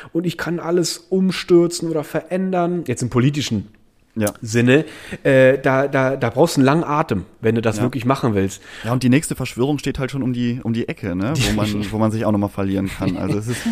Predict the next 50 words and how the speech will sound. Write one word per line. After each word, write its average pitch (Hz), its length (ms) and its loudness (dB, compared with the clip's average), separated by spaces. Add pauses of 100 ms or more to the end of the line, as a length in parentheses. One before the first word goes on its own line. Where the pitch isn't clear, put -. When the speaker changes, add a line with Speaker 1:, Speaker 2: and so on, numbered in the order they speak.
(140)
Speaker 1:
<laughs> 240 240 -2
Also 156 160 2
ich 165 120 -2
ver-, 175 140 0 (100)
Speaker 2:
sehr 113 160 0
Speaker 1:
ich, 165 80 -4
Speaker 2:
kurz, - 240 -2
kurzlebiges 113 580 0
Speaker 1:
ich, 110 40 -8
Speaker 2:
Business. 120 320 -2 (240)
Speaker 1:
Das 120 240 -8 (180)
denke 135 180 0
ich 127 180 -8
auch. 143 160 2
Und 139 200 -4
ich - 280 -10
finde 170 240 -2
noch, 143 180 -2
noch 131 320 -2
vielleicht 131 300 -6
als 123 240 -6
letzter 135 480 -2 (120)
witziger 120 540 -2
Ansatz 131 220 -4
oder 117 120 -2
auch, 127 260 -4
äh, 113 260 -10 (100)
interessanter 127 440 -6
Ansatz, 120 180 -4
das 110 140 -10
hat 156 100 -10
mich 147 100 -4
auch 156 180 -4
echt - 160 -10
so - 80 -6
ein 131 60 -2
bisschen 135 240 -6
geflasht. 147 400 -2 (400)
Mir 123 160 -2
war 139 80 4
auch 151 100 0
nicht 147 200 -2
klar, 143 340 -4
wie 127 140 -4
unglaublich 156 480 0
populär 131 480 0
das 143 100 -4
auch - 220 -10
aufgezogen 120 640 -4
wurde, 131 320 -2